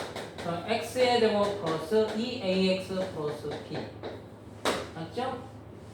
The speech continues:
그럼 얘가 어쨌든 이 차인데 이렇게 있어요. 여기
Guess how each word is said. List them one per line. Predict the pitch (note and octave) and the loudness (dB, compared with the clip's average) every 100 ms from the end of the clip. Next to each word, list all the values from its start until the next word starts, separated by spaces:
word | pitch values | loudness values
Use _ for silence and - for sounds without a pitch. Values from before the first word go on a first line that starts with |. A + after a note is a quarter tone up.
| - - - | -16 -16 -6
그럼 | G3+ F#3+ | -2 2
얘가 | F3+ A3 F3+ E3 - - | 6 6 6 4 2 0
어쨌든 | F#3+ B3 A#3+ B3+ G#3+ | 0 2 2 2 2
이 | F#3 | 0
차인데 | - A3 G#3+ D#3+ - - | 0 0 2 2 0 -2
이렇게 | F3 A3 A3 A3+ | 2 2 2 0
있어요. | E3+ - - - D#3+ | -2 -2 -2 -2 -2
여기 | E3+ | 0